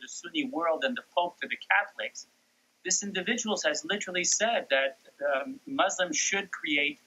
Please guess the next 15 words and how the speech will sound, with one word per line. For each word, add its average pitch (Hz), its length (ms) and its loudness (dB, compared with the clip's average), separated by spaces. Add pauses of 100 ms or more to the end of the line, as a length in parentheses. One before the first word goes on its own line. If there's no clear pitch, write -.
(400)
ghettos 156 680 0
and 139 160 0
expand 180 640 0
them. 123 140 0 (680)
And 147 460 2
the 156 100 2
whole 226 260 2
notion 190 420 2
of 139 100 2 (140)
ghettos, 160 600 0
of 123 100 -4 (260)
isolated 156 480 0
area, 165 380 2 (180)
has - 220 -6
been, 139 300 0